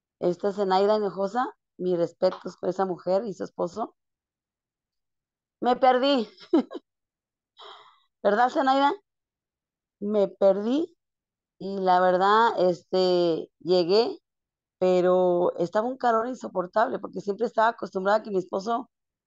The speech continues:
me llevara para acá y para allá. Pero la verdad, cuando uno se toma lactosuero como debe ser y comida saludable, como tú dices, que a veces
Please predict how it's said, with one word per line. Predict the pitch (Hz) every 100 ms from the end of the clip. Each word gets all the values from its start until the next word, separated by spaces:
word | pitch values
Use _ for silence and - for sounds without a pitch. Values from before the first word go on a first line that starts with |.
| -
me | 196
llevara | 180 175 185 220 -
para | 180
acá | 175 190
y |
para | 196 233
allá. | 220 226 254 - _ _ _ _ _ _ _ _ _
Pero | 190 196 185 180 175 175 180 180 175 170 165 -
la | - 170 170
verdad, | 170 185 226 - _ _
cuando | 202 175 185
uno | 196 233
se | 247
toma | 233 208 226
lactosuero | 208 - 160 190 208
como | 202 190
debe | 202 202
ser | 185 208 185 _ _ _ -
y | 202
comida | - 165 165 208 262
saludable, | - 226 180 170 208 269 269
como | 180 180 170
tú | 214
dices, | 220 262 - - - _ _ _ _ _ _ _ -
que |
a | 185
veces | 185 185 254 247